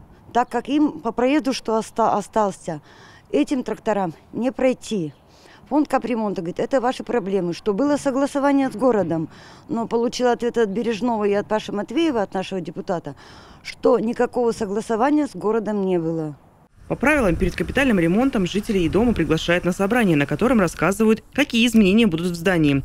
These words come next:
Speaker 2: В нашем случае, по словам жильцов, собрание было неполным.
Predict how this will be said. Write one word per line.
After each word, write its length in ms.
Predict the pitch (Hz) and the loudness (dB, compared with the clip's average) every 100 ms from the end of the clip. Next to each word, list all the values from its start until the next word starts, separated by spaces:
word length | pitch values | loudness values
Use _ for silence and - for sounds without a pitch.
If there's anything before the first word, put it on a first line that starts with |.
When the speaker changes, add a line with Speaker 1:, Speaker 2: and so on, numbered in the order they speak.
| - | -2
Speaker 2:
В 40 | 160 | 2
нашем 300 | 294 320 277 | 2 4 2
случае, 340 | 247 269 190 | 2 0 0
по 80 | - | 0
словам 280 | - 147 156 | 0 0 0
жильцов, 420 | 147 - 214 254 - - | -2 -2 -2 -2 -10 -6
собрание 500 | - 247 226 262 277 | 0 2 4 4 4
было 240 | 180 175 | 4 4
неполным. 580 | 180 214 226 170 147 139 | 4 4 4 4 4 0